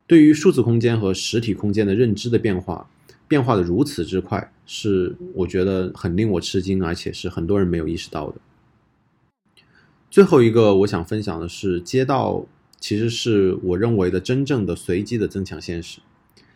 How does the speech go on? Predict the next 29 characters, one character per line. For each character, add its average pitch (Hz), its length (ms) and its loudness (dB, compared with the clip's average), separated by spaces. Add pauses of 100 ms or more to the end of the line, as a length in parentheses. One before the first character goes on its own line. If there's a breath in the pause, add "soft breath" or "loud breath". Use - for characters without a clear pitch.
(140 soft breath)
在 175 120 2
狭 127 260 0
义 170 100 2
的 127 100 -2
增 139 180 -2
强 117 160 -2
现 120 220 -2
实 107 160 -6
和 95 160 -2
虚 135 200 -6
拟 104 120 0
现 98 200 -4
实 95 140 -6
被 101 140 -2
定 113 160 -4
义 98 140 -2
以 73 60 -8
前， 82 380 -8 (380 soft breath)
我 92 80 -2
更 135 180 0
倾 127 200 -2
向 123 200 0
于 101 140 2
把 82 280 -2
电 135 220 0
影 90 160 0
院 110 320 0 (100)
看 101 180 -4
作， 90 320 -2